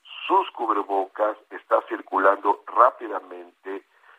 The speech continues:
eh, no está acudiendo con personas que se encuentren, eh, eh, sin su cuadro de vacunación, eh, no se ha detectado a nadie que tenga covid, a pesar de que ha habido, eh,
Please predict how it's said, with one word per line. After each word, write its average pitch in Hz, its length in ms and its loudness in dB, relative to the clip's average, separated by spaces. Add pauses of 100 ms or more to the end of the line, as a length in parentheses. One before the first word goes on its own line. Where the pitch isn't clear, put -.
eh, 95 380 -2
no 117 340 2
está 120 280 -4
acudiendo 104 680 -6
con 92 200 -10
personas 101 720 0
que 92 120 -18
se 87 120 -20
encuentren, 101 640 -8 (380)
eh, 87 320 -6
eh, 85 560 -4 (120)
sin 143 280 -6
su - 180 -10
cuadro 92 320 2
de 82 60 -6
vacunación, 92 1000 -2 (400)
eh, 92 100 -8
no 120 400 0
se 117 180 2
ha 113 120 6
detectado 107 640 0
a 101 40 -2
nadie 107 440 -4 (560)
que 92 80 -6
tenga 92 500 0
covid, 92 460 -2
a 92 140 -2
pesar 135 360 -4
de 139 80 -12
que - 100 -4
ha 117 60 2
habido, 101 760 -2
eh, 73 60 -18